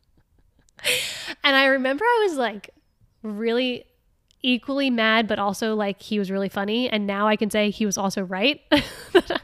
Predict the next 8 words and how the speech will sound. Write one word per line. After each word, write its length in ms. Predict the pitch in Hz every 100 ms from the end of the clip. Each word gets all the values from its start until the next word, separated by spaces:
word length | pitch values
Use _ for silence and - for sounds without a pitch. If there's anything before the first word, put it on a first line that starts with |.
| _
<laughs> 960 | _ _ _ - 208 202 - - -
I 480 | 214 208 196 196 202
was 320 | 196 226 330
not 180 | 302 269
a 60 | 214
real 160 | 208
actor, 580 | 208 202 214 208 226 269 _ - - - - -
um, 400 | 247 220 208